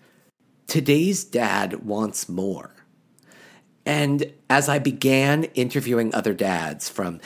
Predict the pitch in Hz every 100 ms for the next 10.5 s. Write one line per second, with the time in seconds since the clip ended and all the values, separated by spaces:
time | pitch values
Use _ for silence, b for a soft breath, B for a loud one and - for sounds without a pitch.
0 | B B - 196 160 143 - 151 - 143
1 | 127 117 113 110 107 95 90 - - 98
2 | 87 - 170 170 127 123 104 92 98 92
3 | 82 - - - - 117 104 101 - 190
4 | 185 170 127 123 113 98 90 - - 156
5 | 165 185 180 156 123 123 - 101 87 87
6 | 95 B B B B - 135 156 135 156
7 | 165 170 139 113 104 95 95 - 110 -
8 | 180 180 - 226 - 214 180 104 170 160
9 | 165 156 135 127 - 135 131 135 113 123
10 | 147 - - - -